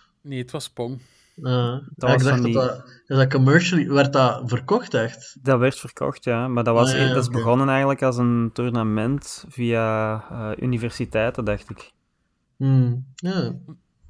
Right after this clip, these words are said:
Speaker 1: Dan... What is the best-selling video game of all time? Red Dead Redemption twee,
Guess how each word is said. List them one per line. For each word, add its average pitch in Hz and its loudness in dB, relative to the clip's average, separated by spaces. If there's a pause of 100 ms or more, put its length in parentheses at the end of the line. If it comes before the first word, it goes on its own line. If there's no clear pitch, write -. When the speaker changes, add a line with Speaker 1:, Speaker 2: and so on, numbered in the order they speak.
(1800)
Speaker 1:
Dan... 208 10 (720)
What 202 8
is 220 4
the 160 4
best-selling 220 6
video 190 4
game 196 4
of 147 -2
all 160 2
time? 110 0 (680)
Red 160 0
Dead 175 2
Redemption 151 -2
twee, 208 -2